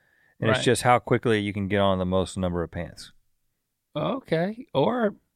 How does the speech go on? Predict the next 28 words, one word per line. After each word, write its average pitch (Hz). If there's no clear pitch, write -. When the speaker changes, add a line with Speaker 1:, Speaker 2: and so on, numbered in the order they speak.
Speaker 2:
you 156
could 151
just, 147
it 147
could 147
just 139
be 147
the 131
art 139
of 127
wearing 127
pants, -
and 127
it's -
not 135
a 117
sport. 139
It's, -
it's 98
Speaker 1:
Just 104
Speaker 2:
like 123
Speaker 1:
so -
you 92
walk 92
around, 98
that's 110
Speaker 2:
it's -
Speaker 1:
modeling. 78